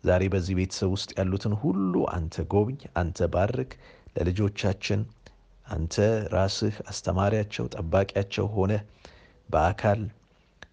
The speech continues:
በጥበብ፣ በሞገስ በሰውና በአንተ ፊት የሚያድጉበት ዕለት እንዲሆንላቸው ለአንተ አደራ ሰጠን። ክብር ሁሉ ለስም ይሁን። ስለባረከን ተባረክ። ስለምትባርከንም ደግሞ ሁል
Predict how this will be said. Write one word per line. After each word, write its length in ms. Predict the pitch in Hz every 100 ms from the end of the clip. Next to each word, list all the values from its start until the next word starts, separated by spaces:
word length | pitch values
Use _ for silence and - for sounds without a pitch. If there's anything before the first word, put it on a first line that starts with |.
| -
በጥበብ፣ 580 | 101 131 131 123 110 101 - _ _ _ _ _ - 80 78
በሞገስ 880 | 98 110 120 113 110 110 104 120 -
በሰውና 500 | - 107 113 107 107 113
በአንተ 320 | 107 107 104 101
ፊት 220 | - 101
የሚያድጉበት 840 | 98 95 92 95 92 92 90 92 -
ዕለት 300 | 90 85 82
እንዲሆንላቸው 880 | - 80 92 82 80 80 92 - 80 - - -
ለአንተ 320 | - 78 82 76
አደራ 240 | - - -
ሰጠን። 420 | - - - - - - - _
ክብር 220 | - 90 95
ሁሉ 300 | - 170 196 156
ለስም 340 | 101 - 87
ይሁን። 320 | 85 98 - 87 - _ _ _
ስለባረከን 840 | - 87 90 87 87 82 - 82 76
ተባረክ። 480 | 82 78 71 71 -
ስለምትባርከንም 1040 | - 78 82 87 87 92 87 87 85 90
ደግሞ 240 | 85 92 92
ሁል 180 | 107